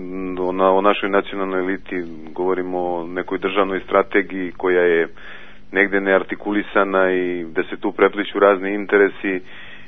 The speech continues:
koji pomalo i stvaraju konfuziju Srbima na Kosovu, da su sada Srbi sa severa napravili referendum, da ne priznaju, um, institucije takozvane Republike Kosova.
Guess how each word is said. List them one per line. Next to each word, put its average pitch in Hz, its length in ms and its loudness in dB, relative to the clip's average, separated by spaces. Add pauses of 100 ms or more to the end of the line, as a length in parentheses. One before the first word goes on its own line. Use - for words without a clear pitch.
(140)
koji 92 460 4 (260)
pomalo 101 360 4
i 92 120 2
stvaraju 101 320 8
konfuziju 98 600 0
Srbima 95 460 2 (480)
na 87 140 0
Kosovu, 95 540 0
da 87 120 -2
su - 60 -10 (100)
sada 92 200 4 (220)
Srbi 95 200 -4
sa - 200 -10
severa 95 400 6 (460)
napravili 95 520 2
referendum, 98 640 2 (580)
da 92 80 2
ne 92 100 2
priznaju, 95 800 0 (480)
um, 87 600 -8 (100)
institucije 92 800 0
takozvane 90 840 2
Republike 92 500 -2
Kosova. 95 680 4